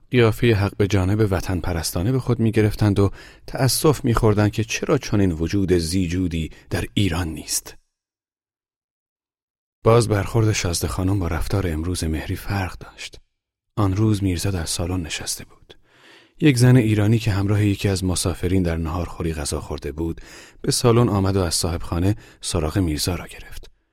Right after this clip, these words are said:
او کنار پنجره داشت کتاب می‌خواند. اصلاً توجه نکرد. مادام بی اختیار نظری به میرزا انداخت و آن زن بدون اجازه نزد کتابخوان رفت و گفت: «من به دنبال شما می‌گردم. شما آقای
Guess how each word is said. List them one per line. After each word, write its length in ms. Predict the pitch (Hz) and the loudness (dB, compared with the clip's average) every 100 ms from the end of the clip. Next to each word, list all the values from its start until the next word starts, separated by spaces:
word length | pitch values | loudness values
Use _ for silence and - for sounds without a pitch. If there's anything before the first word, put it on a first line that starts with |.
| _ _ _ _ _ _ | _ _ _ _ _ _
او 120 | 127 | -2
کنار 340 | 107 107 95 87 | 0 2 2 0
پنجره 400 | - 85 80 80 | -2 -2 0 -2
داشت 240 | 80 - | -2 -4
کتاب 340 | 87 - 82 | -4 -6 -8
می‌خواند. 420 | - - - - - _ _ _ _ | -8 -14 -14 -16 -20 _ _ _ _
اصلاً 380 | 117 - - 131 | -2 0 2 2
توجه 560 | 113 101 80 - - 85 | 2 -4 -6 -8 -8 -8
نکرد. 400 | - - - - - _ _ - _ _ - | -12 -16 -18 -20 -20 _ _ -20 _ _ 0
مادام 360 | 131 127 127 110 | 4 6 6 6
بی 140 | 110 | 4
اختیار 360 | 107 - 113 113 | 2 4 4 6
نظری 400 | 101 98 110 98 | 4 4 2 2
به 100 | 92 | 2
میرزا 320 | 90 87 92 | 0 0 -2
انداخت 400 | 85 87 82 95 | 0 -2 -2 -4
و 40 | |
آن 240 | 92 95 90 | -4 -2 -2
زن 280 | 92 90 - - _ | 0 -2 -4 -12 _
بدون 280 | - 131 117 | 2 6 6
اجازه 460 | - 101 95 85 104 | 4 2 2 2 2
نزد 240 | 92 87 | 0 -2
کتابخوان 540 | - 90 85 - 95 | -6 -6 -4 0 0
رفت 220 | 85 - 82 | 0 -4 -4
و 60 | |
گفت: 440 | 82 90 82 - - _ _ _ _ _ _ - | -4 -4 -6 -14 -20 _ _ _ _ _ _ 2
«من 160 | 147 139 | 6 8
به 60 | |
دنبال 320 | 127 120 127 | 8 8 6
شما 320 | 135 - 120 131 | 4 6 8 8
می‌گردم. 500 | 113 98 101 101 95 - _ _ - - | 6 4 0 -2 -4 -12 _ _ -20 -10
شما 380 | - 147 127 135 | 0 4 6 6
آقای 460 | 120 135 135 139 | 6 6 8 6